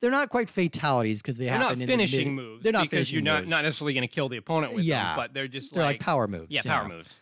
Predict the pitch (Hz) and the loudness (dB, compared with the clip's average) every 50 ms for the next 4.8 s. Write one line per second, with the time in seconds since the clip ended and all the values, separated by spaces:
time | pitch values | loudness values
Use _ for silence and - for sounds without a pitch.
0 | _ _ - 269 220 - 78 - 156 147 151 151 165 214 196 160 143 139 139 135 | _ _ -4 -2 -2 -2 -4 -4 0 0 2 2 2 0 0 0 2 2 2 2
1 | 131 135 151 160 156 139 120 113 120 - - 147 135 127 143 - - 175 135 - | 0 0 -2 -2 -2 0 0 -2 -2 -2 0 0 0 -2 -4 -6 -6 -6 -6 -4
2 | - 143 156 151 - 160 156 151 139 127 - 143 139 135 131 131 135 127 123 123 | -2 -2 -2 0 0 0 0 0 0 -2 -2 0 0 2 2 2 2 2 2 2
3 | 120 120 113 - - - 131 123 123 123 123 117 117 110 147 131 - - 123 117 | 0 0 -2 -4 -4 -2 0 2 2 2 2 0 -2 -2 -4 -4 -2 -2 -4 -4
4 | - - - 131 120 120 110 104 110 104 107 110 107 107 104 | -2 -4 -4 -2 0 0 0 0 0 2 2 2 2 2 0